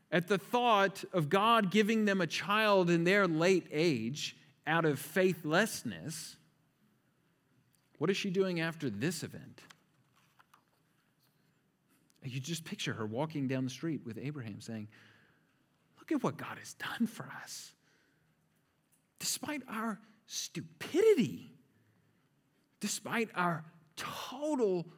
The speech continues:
lack of faith, he's proven yet again his faithfulness to his promises."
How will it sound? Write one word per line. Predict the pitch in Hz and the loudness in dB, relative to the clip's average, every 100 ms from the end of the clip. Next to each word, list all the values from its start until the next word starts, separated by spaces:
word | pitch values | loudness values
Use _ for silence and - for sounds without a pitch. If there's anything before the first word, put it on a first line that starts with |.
| - | -8
lack | 196 240 226 220 | 0 0 2 2
of | 190 | 2
faith, | - - 196 185 123 - - _ _ _ _ _ _ _ _ _ _ _ _ _ _ _ _ _ - | -2 -8 -2 -2 -2 -10 -20 _ _ _ _ _ _ _ _ _ _ _ _ _ _ _ _ _ -12
he's | 147 | -12
proven | - 185 165 135 120 | 0 2 2 2 -2
yet | 110 185 208 | 0 2 2
again | 165 127 95 101 - _ _ _ _ _ _ _ _ _ _ _ | 2 -2 -4 -12 -20 _ _ _ _ _ _ _ _ _ _ _
his | 131 - | -14 -14
faithfulness | - 139 135 127 117 107 110 | -6 -4 -4 -4 -4 -6 -8
to | 107 | -10
his | 98 | -10
promises." | - 107 101 95 78 101 - | -10 -10 -8 -10 -14 -14 -16